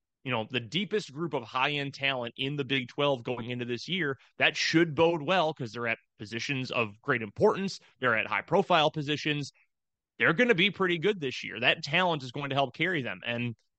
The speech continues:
lo and behold, that was a ten-win team. And make as many jokes as you want about how their season ended, getting steamrolled by the Crimson Tide in the Sugar Bowl, but that team had a really damn good year, including a win over Kansas. I'm not trying to, not trying to hype up K-State or anything here. My point is just that I have always been a believer that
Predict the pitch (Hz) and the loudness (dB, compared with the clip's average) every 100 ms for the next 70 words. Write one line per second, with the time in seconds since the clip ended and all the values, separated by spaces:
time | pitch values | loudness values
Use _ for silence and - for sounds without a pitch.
0 | - 120 147 147 208 165 143 135 139 143 | -2 0 2 4 6 6 4 -2 -4 0
1 | 143 156 151 147 202 117 117 110 107 127 | 0 2 0 -2 -2 -2 -4 -6 -2 -2
2 | 139 139 151 123 139 143 123 127 123 156 | 0 0 0 2 2 0 -6 -6 0 2
3 | 170 135 127 - 123 131 127 - 147 123 | 4 4 2 2 0 2 0 -4 -6 -4
4 | 104 160 131 123 123 107 - 139 156 135 | -2 -2 -2 -4 -6 -6 -8 -4 0 0
5 | 127 123 117 156 131 120 135 151 160 123 | 0 -2 -4 -6 -6 -6 0 2 2 -2
6 | - 185 175 127 131 123 _ - 120 214 | -6 -4 0 2 2 0 _ -16 2 4
7 | 185 - - _ - 117 165 170 151 113 | 6 2 -8 _ -8 -6 -2 2 2 0
8 | 104 120 139 147 160 165 170 208 131 117 | -4 -2 2 2 2 0 0 -2 -4 -6
9 | 147 175 139 160 _ - 95 98 104 196 | -4 -4 -4 -6 _ -20 -14 -12 -2 -2
10 | 165 - - _ _ 127 165 147 160 143 | -2 -6 -18 _ _ 0 2 2 -2 0
11 | 131 117 _ _ _ _ 156 160 190 143 | -2 -4 _ _ _ _ -2 0 2 2
12 | - 156 151 135 - 135 - 165 147 120 | 0 0 0 -2 -2 -2 2 2 2 0
13 | 113 120 127 135 127 - 202 196 135 120 | 0 -2 -2 0 -2 -4 -6 -4 -6 -8
14 | 131 - 127 135 165 165 143 143 113 135 | -10 -10 -4 0 0 0 -2 -2 -4 -8
15 | 123 117 123 120 117 110 | -8 -10 -10 -8 -8 -10